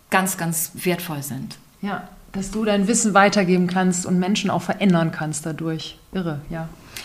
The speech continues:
Speaker 1: Ja, dass man gegen Widerstände, die eben auch, äh, Frauen so stark beeinflussen und wo Frauen so wenig Rechte haben und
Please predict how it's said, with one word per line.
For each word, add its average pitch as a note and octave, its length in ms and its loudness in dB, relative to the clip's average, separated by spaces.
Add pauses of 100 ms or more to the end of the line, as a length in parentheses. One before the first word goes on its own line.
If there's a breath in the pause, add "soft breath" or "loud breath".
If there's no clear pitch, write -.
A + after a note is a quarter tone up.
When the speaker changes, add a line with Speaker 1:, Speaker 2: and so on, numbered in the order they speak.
(120 loud breath)
Speaker 1:
Ja, A#3 200 2
dass A3 160 0
man G#3+ 120 6
gegen A3 240 4
Widerstände, A3 720 4
die G3 300 -4
eben G3+ 420 -2
auch, F#3+ 340 -2
äh, - 200 -10
Frauen G#3 520 0
so G3+ 120 0
stark F#3+ 640 -4
beeinflussen F#3+ 960 -2
und F3+ 260 -8
wo F3+ 60 -8
Frauen F3+ 340 -4
so F3+ 200 -6
wenig F#3+ 340 -4
Rechte F3 340 -6
haben F3 320 -4
und E3+ 280 -4